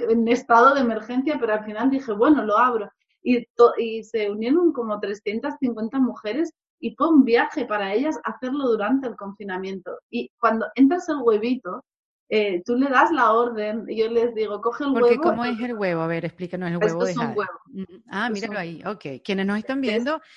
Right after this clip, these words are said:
Speaker 2: es como un huevito de una piedra cuarzo. Jade, es de jade, pues, ¿no?
Speaker 1: Sí, es un mineral en forma de huevito.
Speaker 2: Ok,
Speaker 1: Y ya. Eso sí,
Speaker 2: perfecto.
Speaker 1: como,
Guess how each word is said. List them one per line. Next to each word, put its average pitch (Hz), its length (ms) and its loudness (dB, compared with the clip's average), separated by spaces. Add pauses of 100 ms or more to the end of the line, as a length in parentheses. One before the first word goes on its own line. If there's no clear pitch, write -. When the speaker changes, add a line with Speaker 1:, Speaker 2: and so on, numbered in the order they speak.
(140)
Speaker 2:
es 208 120 -8
como 285 180 -4
un 285 120 -2
huevito 285 340 -4
de 277 60 -6
una 240 180 -6
piedra 226 320 -4
cuarzo. 240 420 -4
Jade, 202 340 0
es 156 60 -4
de 165 100 -2
jade, 156 300 -4
pues, 131 280 -12
¿no? 262 180 -16
Speaker 1:
Sí, 370 140 2
es 285 240 0 (360)
un 277 220 12
mineral 277 560 6
en 240 120 0
forma 240 300 0
de 220 100 0
huevito. 190 640 -6
Speaker 2:
Ok, 247 240 -8
Speaker 1:
Y 151 200 -6
ya. - 180 -14 (220)
Eso 170 260 -6
sí, 233 180 -4
Speaker 2:
perfecto. - 20 -8
Speaker 1:
como, 196 440 -6